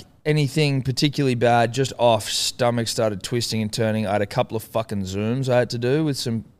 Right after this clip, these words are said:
like, clients and some people on Friday, and I was like,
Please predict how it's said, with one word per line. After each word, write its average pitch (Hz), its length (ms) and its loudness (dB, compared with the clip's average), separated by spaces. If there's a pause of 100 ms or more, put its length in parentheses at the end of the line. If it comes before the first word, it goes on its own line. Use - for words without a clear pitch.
(640)
like, - 200 -8
clients 117 640 2
and 110 140 -2
some 101 160 -4
people 117 420 0
on 107 100 0
Friday, 113 420 4
and 113 80 4
I 110 40 4
was 101 160 -2
like, 98 160 -4